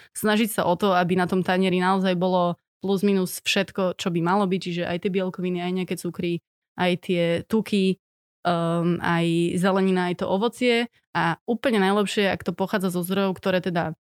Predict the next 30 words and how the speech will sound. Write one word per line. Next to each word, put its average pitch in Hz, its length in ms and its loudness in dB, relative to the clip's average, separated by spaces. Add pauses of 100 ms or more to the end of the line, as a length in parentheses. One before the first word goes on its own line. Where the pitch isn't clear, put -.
(140)
sú - 160 -8
niekde 185 320 0
v 185 80 0
našej, 185 320 -4 (500)
um, 170 320 -2
lokalite, 220 540 0
v 202 80 2
našom 180 300 0
okolí. 247 680 2 (480)
A 185 140 2 (1120)
aby 214 240 2
to 220 80 0
boli 214 240 4
hlavne 214 420 4
prirodzené, 208 580 2
plnohodnotné, 202 800 2 (280)
čo - 160 -2
najjednoduchšie 190 640 0
potraviny, 185 520 -2
čo - 100 -4
najmenej 185 380 0
spracované. 180 720 -4 (160)
Radšej 220 300 0
si 208 100 -2
ich 190 100 -4
spracujeme 185 460 0
my 175 140 4
doma. 175 260 2 (540)
A, 185 100 -2 (260)
a - 120 -2